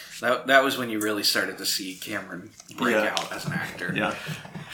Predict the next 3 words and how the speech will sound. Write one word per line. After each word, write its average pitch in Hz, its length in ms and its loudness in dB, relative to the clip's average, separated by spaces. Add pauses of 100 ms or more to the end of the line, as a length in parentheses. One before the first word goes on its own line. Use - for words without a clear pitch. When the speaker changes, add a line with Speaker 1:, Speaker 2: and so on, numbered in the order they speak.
(120)
Speaker 2:
<laughs> - 1700 0 (2000)
Doesn't, 349 420 6
wait, 185 200 12